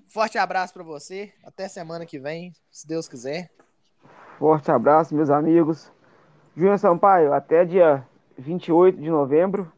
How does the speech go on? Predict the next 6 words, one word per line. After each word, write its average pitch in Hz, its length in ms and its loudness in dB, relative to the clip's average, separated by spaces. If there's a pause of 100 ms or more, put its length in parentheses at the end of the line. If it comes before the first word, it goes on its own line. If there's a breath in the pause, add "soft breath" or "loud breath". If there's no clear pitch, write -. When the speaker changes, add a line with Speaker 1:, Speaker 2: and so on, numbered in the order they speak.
Speaker 2:
que - 80 -2
eu 143 40 2
posso 156 300 2
Speaker 1:
<laughs> 247 800 2
É 208 520 2
verdade. 170 640 2